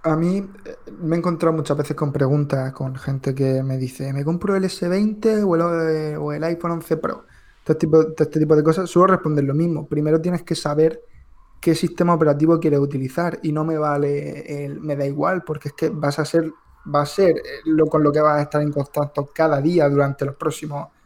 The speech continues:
años. O sea, es lo más importante. Y bueno, eh, claro, tener en cuenta todo lo que hay alrededor del sistema operativo, el valor que, que, el valor del iPhone,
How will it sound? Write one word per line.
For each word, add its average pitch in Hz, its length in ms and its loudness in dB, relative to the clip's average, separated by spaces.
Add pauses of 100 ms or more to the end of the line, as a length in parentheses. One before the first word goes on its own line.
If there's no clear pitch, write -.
(240)
años. 170 400 -2
O 143 60 -8
sea, 156 340 -6 (480)
es 165 100 6
lo 170 140 6
más 170 180 6
importante. 151 640 -2 (880)
Y 160 120 4
bueno, 143 500 2 (420)
eh, 143 560 0 (180)
claro, 143 180 0
tener 135 200 -4
en 143 100 -4
cuenta 147 380 0
todo 151 280 0
lo 143 120 0
que 143 80 -2
hay 143 60 4
alrededor 139 400 -2
del 143 80 -2
sistema 135 320 -10
operativo, 160 500 -2
el 151 80 -4
valor 156 560 6
que, 143 480 -4
que, 151 400 -12
el 143 100 -10
valor 139 300 -4
del 143 120 -2
iPhone, 180 680 -2